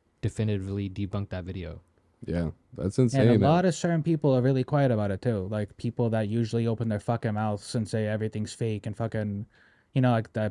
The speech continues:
Speaker 3: p-, online pundits type people.
Speaker 2: Yeah.
Speaker 3: They're not fucking saying, "Oh, damn," wor-, 'cause again, it's a scary fucking thing, dude. Like, you imagine, like, you can't tell everybody that though. That's the thing. That, that's the sucky thing about trying to tell the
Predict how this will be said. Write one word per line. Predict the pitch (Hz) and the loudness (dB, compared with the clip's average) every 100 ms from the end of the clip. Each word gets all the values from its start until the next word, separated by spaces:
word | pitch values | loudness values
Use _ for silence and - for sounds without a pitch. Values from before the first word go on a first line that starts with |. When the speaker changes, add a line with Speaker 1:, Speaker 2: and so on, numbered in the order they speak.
| - | -2
Speaker 3:
p-, | 123 | 0
online | 120 113 107 | 2 2 -2
pundits | - 113 120 139 - - - | 0 0 0 -4 -8 -16 -10
type | - 127 | -4 -2
people. | 135 139 160 - - | 0 0 -2 -2 -4
Speaker 2:
Yeah. | 107 151 101 82 | 8 8 8 4
Speaker 3:
They're | 120 139 | 4 4
not | 151 | 4
fucking | - 127 - | 4 2 2
saying, | 113 123 101 | 0 0 0
"Oh, | 101 | -2
damn," | 104 131 127 | 2 4 4
wor-, | 107 123 | 2 0
'cause | 123 156 | 4 6
again, | 151 196 | 8 6
it's | 151 151 | 6 6
a | |
scary | 139 - - 175 170 156 | 2 2 4 6 8 4
fucking | 156 156 139 | 4 2 4
thing, | 120 135 113 | 2 2 2
dude. | 113 | 0
Like, | 113 113 | 0 2
you | 131 123 120 110 _ _ _ _ _ _ _ - | 4 4 2 -2 _ _ _ _ _ _ _ 0
imagine, | 143 147 160 151 165 160 | 4 6 6 6 4 6
like, | 147 135 - - _ _ _ - - _ _ _ _ _ _ _ | 4 4 0 -20 _ _ _ -20 -20 _ _ _ _ _ _ _
you | 151 | 0
can't | 160 - 196 151 | 0 2 2 2
tell | - 175 | 0 4
everybody | 185 151 123 | 6 6 4
that | 117 113 | 2 4
though. | 123 | 4
That's | 151 - | 4 4
the | |
thing. | 175 165 147 | 4 6 4
That, | 139 | 4
that's | 135 160 - | 4 2 4
the | 208 | 2
sucky | - 160 151 165 | 4 2 2 0
thing | 160 | 4
about | 156 131 | 4 4
trying | - 143 | 4 2
to | 135 | 2
tell | - - 127 131 | 0 2 4 4
the | 120 127 | 4 2